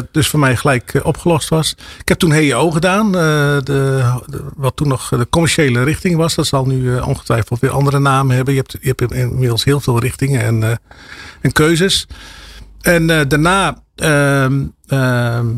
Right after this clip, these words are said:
heb ik, ehm, moest ik, eh, dat was nog in mijn periode, moest ik in militaire dienst. En toen heb ik eigenlijk een eerste opslag gema-, omslag gemaakt. Want ik heb heel lang gedacht, ik ga die commercie in. Ik heb in mijn H E O-tijd een, eh, scriptie gemaakt op, eh, logistiek management, bedrijfseconomie en bedrijfsorganisatie. Toen ging ik al een beetje denken, misschien moet ik toch iets meer die interne organisatie in.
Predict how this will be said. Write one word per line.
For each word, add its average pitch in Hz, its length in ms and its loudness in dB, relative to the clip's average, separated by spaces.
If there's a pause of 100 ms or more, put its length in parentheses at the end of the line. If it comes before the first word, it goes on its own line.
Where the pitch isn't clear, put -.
(180)
heb 139 200 -2
ik, - 240 -8
ehm, 123 560 2
moest 165 220 0
ik, - 280 -4
eh, 131 240 0 (100)
dat 151 220 0
was 156 120 0
nog 120 140 0
in 123 100 2
mijn 127 260 0
periode, 123 480 2
moest 151 200 0
ik 131 60 -10
in 123 160 2
militaire 117 420 0
dienst. 185 480 0 (840)
En - 120 2
toen 208 140 4
heb 196 120 0
ik 190 100 -4
eigenlijk 165 300 0
een 156 100 0
eerste 165 280 -2
opslag - 360 0
gema-, 131 240 0
omslag 147 400 0
gemaakt. 120 280 0
Want 165 120 0
ik - 60 -4
heb 151 160 0
heel 160 160 2
lang 135 160 0
gedacht, 127 300 -2
ik 135 100 -6
ga 147 100 0
die 110 100 0
commercie 139 540 2
in. 202 220 0 (680)
Ik - 80 -6
heb 151 180 2
in 143 120 2
mijn 143 140 2
H 131 40 2
E 135 140 0
O-tijd 135 460 0
een, 123 160 2
eh, 120 100 2
scriptie 170 480 0
gemaakt 127 440 0
op, - 220 -4
eh, 117 240 2
logistiek 131 460 0
management, 180 580 0
bedrijfseconomie 131 640 0
en 117 60 0
bedrijfsorganisatie. 143 880 -2
Toen 143 200 -4
ging 160 120 2
ik 160 80 -2
al 151 60 2
een 139 80 2
beetje 139 260 0
denken, 127 280 0
misschien 135 220 -2
moet 131 100 -2
ik - 60 -8
toch - 140 -2
iets - 180 -6
meer 135 120 0
die 120 120 -2
interne 123 360 2
organisatie 139 540 0
in. 147 160 -2